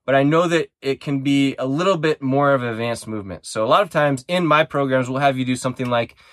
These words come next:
twenty burpees throughout the day or twenty burpees in one time. You just have to do one of the days is, like, twenty burpees. And because it's basically you're just getting up off the ground. I don't care how you do it. You could step up, you could jump up,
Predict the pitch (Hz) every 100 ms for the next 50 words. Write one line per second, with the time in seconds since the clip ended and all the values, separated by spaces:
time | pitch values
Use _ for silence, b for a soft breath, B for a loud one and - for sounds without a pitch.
0 | b - 165 175 156 151 139 - 139 131
1 | 123 123 127 151 - 127 123 151 139 135
2 | 131 131 123 117 120 131 131 127 127 117
3 | 120 131 120 127 113 113 113 - 123 107
4 | 160 143 120 117 b b b b - 135
5 | 135 131 127 147 190 175 156 - 120 165
6 | 185 180 151 135 - 147 147 135 131 123
7 | 117 98 127 - 113 98 - 143 180 143
8 | 151 131 110 - - 156 160 131 110 101
9 | 143 139 120 -